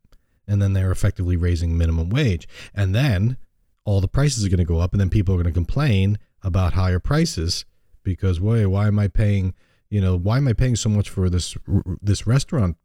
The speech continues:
bill?" Well, that's because we don't work on tips anymore. We, we were paying them a livable wage. So, well, what if, what if I don't like the service? What if they stink?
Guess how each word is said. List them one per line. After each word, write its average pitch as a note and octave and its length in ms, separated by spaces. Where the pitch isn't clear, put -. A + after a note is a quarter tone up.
bill?" G2 400
Well, A2 120
that's A2+ 120
because G#2+ 300
we G#2 80
don't G2+ 240
work G#2 220
on F#2 120
tips - 280
anymore. F2+ 340
We, F2+ 140
we G2 180
were F2+ 160
paying F#2+ 300
them F2+ 300
a F2+ 220
livable F2 380
wage. F2+ 560
So, F2 480
well, G#2 340
what A2 220
if, G#2 240
what A2 420
if G#2 140
I G2+ 160
don't G2 240
like G#2 180
the E2 80
service? B2+ 480
What G#2 80
if G2+ 80
they F#2+ 100
stink? A#2+ 460